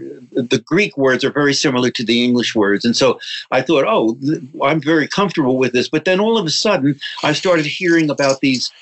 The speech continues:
very strange creatures, um, the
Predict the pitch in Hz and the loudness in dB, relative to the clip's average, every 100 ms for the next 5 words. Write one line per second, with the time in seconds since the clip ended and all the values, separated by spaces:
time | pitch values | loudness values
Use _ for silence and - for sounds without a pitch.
0 | - 117 160 190 165 - 156 139 151 180 | -16 -2 0 2 0 -2 -2 0 2 2
1 | 160 - - 147 143 180 - 120 113 107 | 2 0 -2 0 0 0 0 2 2 0
2 | - - - - 135 113 110 113 107 - | -4 -10 -16 -4 0 2 2 2 -2 -8
3 | - 110 - | -2 -2 -2